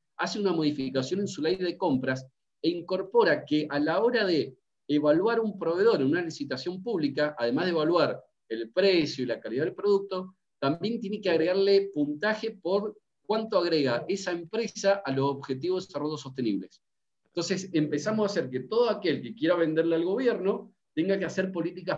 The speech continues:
positivas hacia el mundo alineado a esto.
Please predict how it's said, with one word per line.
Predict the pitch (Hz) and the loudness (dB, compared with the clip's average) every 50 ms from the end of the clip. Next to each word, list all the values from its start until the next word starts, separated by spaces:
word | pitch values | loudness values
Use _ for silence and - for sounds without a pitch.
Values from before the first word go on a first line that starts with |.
| - - | -6 -8
positivas | - 156 - - - - - 190 190 196 196 190 - | -10 -8 -6 -6 -8 -8 -4 0 0 0 0 0 -4
hacia | 139 135 - - - - - 151 147 | -8 -10 -10 -12 -16 -12 -6 -2 -2
el | 147 156 | 0 0
mundo | 180 190 202 202 220 220 - - | -2 -2 -2 -2 -2 -2 -2 -2
alineado | 135 131 131 131 139 139 135 120 107 98 | 2 2 4 4 4 2 2 0 -2 -4
a | |
esto. | 92 - _ - - _ | -8 -10 _ -20 -20 _